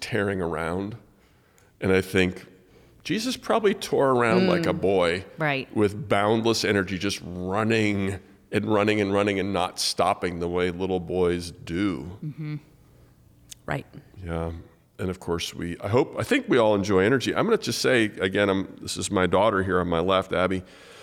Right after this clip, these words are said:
Speaker 1: Uh, you know, you, when you were young, would do things like just swim a mile because you felt like it. When you were twelve, you, I remember one time we were in a pool and you said, "Dad, I'm gonna go swim a mile."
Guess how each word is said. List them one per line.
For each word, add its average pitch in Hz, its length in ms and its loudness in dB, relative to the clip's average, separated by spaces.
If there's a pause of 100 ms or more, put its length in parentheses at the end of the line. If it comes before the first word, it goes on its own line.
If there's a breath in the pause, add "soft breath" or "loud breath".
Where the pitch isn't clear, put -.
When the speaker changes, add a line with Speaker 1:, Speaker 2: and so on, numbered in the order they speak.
(260 loud breath)
Speaker 1:
Uh, 95 260 4
you 110 80 2
know, 110 80 4
you, 117 300 4
when 120 160 4
you 123 140 4
were 143 100 4
young, 120 320 4
would 104 140 0
do 110 120 2
things 104 360 0
like 95 440 0
just - 440 0
swim 107 580 0 (140)
a 104 80 -2
mile 98 480 2
because 90 420 -4
you 90 80 -4
felt - 380 -4
like 87 260 -6
it. 110 100 -8 (760 soft breath)
When 101 260 0
you 101 180 2
were 95 540 4 (140)
twelve, 110 420 2
you, 104 80 0
I 110 40 2
remember 110 300 4
one 110 200 0
time 110 160 0
we 107 80 2
were - 20 4
in 101 60 2
a - 40 -12
pool 123 140 4
and 113 80 2
you 110 80 -2
said, 104 280 0
"Dad, 107 260 4
I'm 110 80 4
gonna 110 160 0
go 107 140 2
swim 101 200 -2
a 92 60 0
mile." 82 420 -2